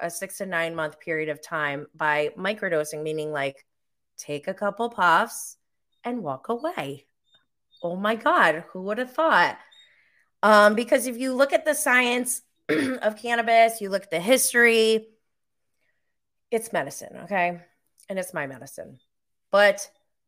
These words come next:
since I've quit drinking alcohol, because alcohol for me, I realized this past year that I'm an alcohol abuser, meaning, like, I don't, I guess I would never consider myself an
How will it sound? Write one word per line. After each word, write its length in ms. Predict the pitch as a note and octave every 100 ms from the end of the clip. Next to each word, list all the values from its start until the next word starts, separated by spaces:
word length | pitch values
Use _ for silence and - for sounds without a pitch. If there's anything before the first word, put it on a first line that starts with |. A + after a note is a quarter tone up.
| _ _ _ _
since 340 | - D4+ F4+ G#4+
I've 280 | F#4 D4 - _
quit 440 | - B3 A3 G#3+ - -
drinking 340 | G#3 G3 F#3+ E3+
alcohol, 560 | D#3+ E3 E3 D3+ C#3+
because 320 | E3+ F#3 F3 -
alcohol 920 | G#3 B3 C#4 B3+ A#3+ A3 G#3+ G#3 - -
for 240 | - F#3+
me, 380 | F#3+ F#3 G3+ A3+
I 100 | F3+
realized 880 | F3 F3 F3 F3 E3+ F3 E3+ - - _ _ _ _
this 240 | F3+ F3
past 340 | - E3+ D#3+ -
year 140 | E3
that 200 | D#3+ D#3
I'm 140 | D#3 E3
an 80 | -
alcohol 460 | E3 E3 E3 D3+ -
abuser, 760 | D#3 D#3 D#3 D3+ C#3 F#2+ - - _ _ _ _ _
meaning, 760 | F3+ F#3+ F#3+ F#3 F3+ F3 E3+ - -
like, 500 | E3+ D#3+ D#3+ D3+ - _
I 220 | F#3 A#3
don't, 360 | D#4+ E4+ D#4+ D#4+ _ _ _ _
I 60 | A3+
guess 180 | D4+ F4+
I 60 |
would 140 | G#4 G4+
never 180 | C#4+ C#4+
consider 480 | C#4+ A3+ - A3
myself 440 | A3 F#3+ G3 F#3+
an 120 | G3